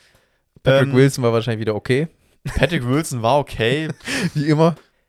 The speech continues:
Speaker 2: Ey, ich, wir hatten, wir haben letztens Bone Tomahawk gesehen, da fand
Speaker 1: Ja.
Speaker 2: ich ihn deutlich besser, aber muss ich sagen.
Speaker 1: Ja, doch, da hat er auch ein bisschen mehr Screentime alleine gekriegt. Ich,
Speaker 2: Screentime
Speaker 1: ich
Speaker 2: und er
Speaker 1: weiß nicht,
Speaker 2: spielt
Speaker 1: wie
Speaker 2: auch
Speaker 1: es hier
Speaker 2: besser. Also
Speaker 1: Ja.
Speaker 2: du fandest ihn auch nicht so gut, ich fand ihn auch nicht so gut, also jetzt nicht
Speaker 1: Doch,
Speaker 2: Oscar-würfig,
Speaker 1: Bone Tomahawk, ja.
Speaker 2: aber er war, er war,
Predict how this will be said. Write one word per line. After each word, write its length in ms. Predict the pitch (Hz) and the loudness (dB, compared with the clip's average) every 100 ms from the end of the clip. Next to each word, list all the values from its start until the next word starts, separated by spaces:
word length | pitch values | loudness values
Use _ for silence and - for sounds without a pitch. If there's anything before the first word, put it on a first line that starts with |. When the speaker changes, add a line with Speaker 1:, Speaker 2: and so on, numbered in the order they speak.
| _ _ _ | _ _ _
Speaker 2:
Ey, 120 | 131 | -4
ich, 120 | 147 | -2
wir 80 | 143 | 0
hatten, 140 | 160 143 | 0 0
wir 80 | |
haben 80 | 143 | 0
letztens 380 | 147 170 - 139 | 0 -4 -8 -2
Bone 180 | 135 143 | 0 0
Tomahawk 420 | - 175 123 117 | 0 0 -2 -2
gesehen, 280 | 123 113 143 | -4 -6 -4
da 60 | 127 | 0
fand 80 | 135 | 0
Speaker 1:
Ja. 20 | |
Speaker 2:
ich 80 | 131 | 2
ihn 20 | |
deutlich 260 | 131 139 - | 2 0 0
besser, 240 | 120 98 | -4 -2
aber 220 | 90 98 | -4 -4
muss 120 | 101 101 | -6 -10
ich 120 | 98 | -6
sagen. 300 | 98 98 101 | -6 -6 -6
Speaker 1:
Ja, 240 | 104 107 135 | -4 -2 -2
doch, 160 | 127 | -4
da 140 | - 131 | -2 -2
hat 100 | 135 | 2
er 100 | 123 | 0
auch 60 | |
ein 100 | 127 | -2
bisschen 220 | 123 127 123 | -6 -6 -6
mehr 500 | 113 113 113 113 117 _ _ _ _ _ _ _ _ - | -4 -2 -2 -4 -10 _ _ _ _ _ _ _ _ -20
Screentime 460 | - 143 135 117 | -8 -6 -4 -4
alleine 340 | 104 104 120 113 | -2 -2 -2 -4
gekriegt. 300 | 92 - - | -10 -20 -20
Ich, 140 | 104 | -16
Speaker 2:
Screentime 380 | - 104 165 165 | -8 -6 -6 -6
Speaker 1:
ich 20 | 156 | -4
Speaker 2:
und 60 | |
er 40 | 117 | -4
Speaker 1:
weiß 60 | 110 | -6
nicht, 80 | |
Speaker 2:
spielt 160 | 104 107 | -8 -10
Speaker 1:
wie 20 | |
Speaker 2:
auch 40 | - | -10
Speaker 1:
es 40 | |
hier 100 | - | -10
Speaker 2:
besser. 280 | 98 98 87 | -10 -12 -12
Also 220 | - 117 104 | -8 -8 -6
Speaker 1:
Ja. 80 | |
Speaker 2:
du 80 | 95 | -6
fandest 260 | 143 165 156 | -4 -4 -4
ihn 40 | |
auch 40 | 127 | -8
nicht 120 | 120 | -8
so 80 | 139 | -10
gut, 120 | 202 | -10
ich 100 | 139 | -8
fand 120 | 120 | -8
ihn 80 | 113 | -6
auch 80 | 113 | -6
nicht 120 | 127 | -6
so 120 | 202 | -8
gut, 140 | 202 | -4
also 140 | 117 117 | -6 -6
jetzt 160 | 113 | -8
nicht 140 | 120 110 | -10 -4
Speaker 1:
Doch, 180 | 123 - | -4 -2
Speaker 2:
Oscar-würfig, 480 | 147 - 107 135 117 | -6 -4 -4 -2 -2
Speaker 1:
Bone 40 | 185 | -2
Tomahawk, 160 | 285 - _ | -4 -8 _
ja. 60 | - | -2
Speaker 2:
aber 160 | 123 | 0
er 120 | 123 127 | 0 2
war, 220 | 127 - | 0 0
er 100 | 117 | -4
war, 160 | 110 | -4